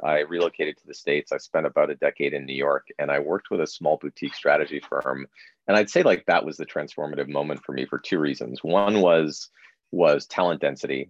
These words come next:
I worked with a bunch of very, very talented people that, um, but the second reason is that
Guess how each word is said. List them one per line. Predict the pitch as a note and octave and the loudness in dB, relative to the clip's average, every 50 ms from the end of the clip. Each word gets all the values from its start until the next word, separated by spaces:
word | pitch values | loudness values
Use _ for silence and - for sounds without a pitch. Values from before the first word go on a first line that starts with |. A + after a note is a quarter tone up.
| _ - | _ -6
I | - D2 | -6 -4
worked | D2+ D#2 D2+ - | -4 -4 -6 -6
with | - D2 D2 | -6 -6 -4
a | C#2+ | -4
bunch | D2+ C#2+ C2+ - | -4 -6 -6 -8
of | D2 C2+ - - | -10 -10 -8 -4
very, | - C#2+ D2 D2+ | -2 -2 -2 0
very | - D2 C#2 C#2 | -2 -2 -2 -2
talented | C#2 - C#2 C2+ - - - - | -4 -4 -6 -6 -6 -8 -10 -12
people | - C2+ C#2 - - G2+ | -10 -12 -4 -2 -2 0
that, | - - - - _ D2+ | 2 0 0 0 _ -2
um, | D2 C#2+ C#2 C#2 C#2 - | 0 0 0 -2 -2 -4
but | - - | -4 -4
the | - F#2+ | -4 0
second | - - D3+ - D3+ A2 | 0 0 2 2 2 2
reason | F#2 E2+ - F2+ D#2+ | 2 0 -2 -6 -10
is | D2 - | -10 -10
that | D2+ | -12